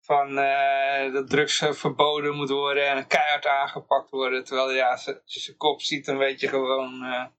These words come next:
als, als hij nachtleven zou, eh, zou gaan, dan zou de deur, eh, waar de uitsmijters hem gewoon weigeren vanwege zijn kop.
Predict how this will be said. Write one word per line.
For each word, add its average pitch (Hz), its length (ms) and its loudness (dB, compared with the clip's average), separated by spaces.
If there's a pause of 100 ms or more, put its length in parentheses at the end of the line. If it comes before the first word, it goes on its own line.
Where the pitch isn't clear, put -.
(300)
als, 156 140 4
als 180 140 2
hij 208 240 4
nachtleven 208 720 0
zou, 190 420 2
eh, 180 580 2
zou 170 220 -2
gaan, 170 260 4
dan 160 80 -12
zou 160 180 2
de 160 80 0
deur, 160 420 0
eh, 151 280 2 (400)
waar 156 140 2
de 160 120 4
uitsmijters 160 540 2
hem 156 140 -6
gewoon 151 240 2
weigeren 147 460 2
vanwege 143 340 -2
zijn - 160 -8
kop. - 400 -2